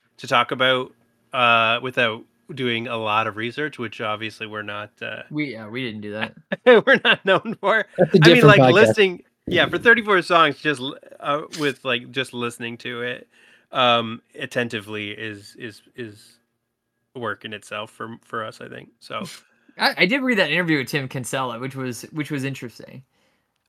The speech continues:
Speaker 1: That's what I mean. I think that, like, I don't know, I wish we were better people.
Speaker 2: Yeah, sure.
Speaker 1: <laughs> 'Cause, like, there's, I think there are more, uh, there's probably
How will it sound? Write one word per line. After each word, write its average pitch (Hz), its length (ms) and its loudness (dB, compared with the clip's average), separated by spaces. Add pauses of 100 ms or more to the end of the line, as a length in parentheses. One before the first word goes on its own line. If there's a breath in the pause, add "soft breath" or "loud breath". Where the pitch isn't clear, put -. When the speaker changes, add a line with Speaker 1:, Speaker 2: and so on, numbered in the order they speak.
Speaker 1:
That's 208 180 0
what 214 80 2
I 160 40 0
mean. 190 160 0
I 143 100 2
think 196 240 -4
that, 147 160 -4
like, 127 340 -2 (240)
I 131 220 -4
don't 107 80 -4
know, 101 260 -10 (180)
I 113 120 -10
wish 113 180 -10
we 117 80 -10
were 101 100 -8
better 101 240 -6
people. 101 380 -14 (600)
Speaker 2:
Yeah, 120 240 -10 (200)
sure. 160 320 -10
Speaker 1:
<laughs> - 40 -20 (1700 soft breath)
'Cause, 151 160 2
like, 135 220 4
there's, 160 280 2
I 156 140 0
think 160 180 -2
there 135 240 4
are 120 60 -2
more, 113 680 -4
uh, 123 300 -10 (420)
there's 135 240 -8
probably 110 680 -6